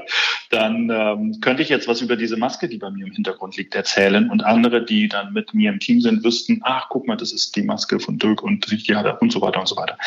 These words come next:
Also auch die Leute mal erzählen lassen, von sich erzählen lassen und sich dafür die Zeit nehmen. Sind wir wieder beim Faktor Zeit.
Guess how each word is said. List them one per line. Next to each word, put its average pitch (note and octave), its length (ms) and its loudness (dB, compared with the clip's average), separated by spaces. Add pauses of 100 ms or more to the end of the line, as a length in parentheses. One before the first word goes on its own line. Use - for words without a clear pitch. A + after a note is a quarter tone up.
(260)
Also - 160 2
auch A2+ 100 2
die A#2+ 120 4
Leute A#2 500 4 (420)
mal G#2+ 140 4
erzählen A#2 500 4
lassen, G#2+ 300 0
von G2+ 120 -2
sich - 180 -4
erzählen G2 420 -6
lassen G2 300 -6
und G2 120 -4
sich - 200 -2
dafür G2+ 260 0
die C3+ 160 0
Zeit G#2+ 320 -2
nehmen. G2 240 -4
Sind G#2+ 200 2
wir G#2+ 100 2
wieder G#2+ 160 2
beim G2+ 160 2
Faktor - 500 0
Zeit. - 420 -2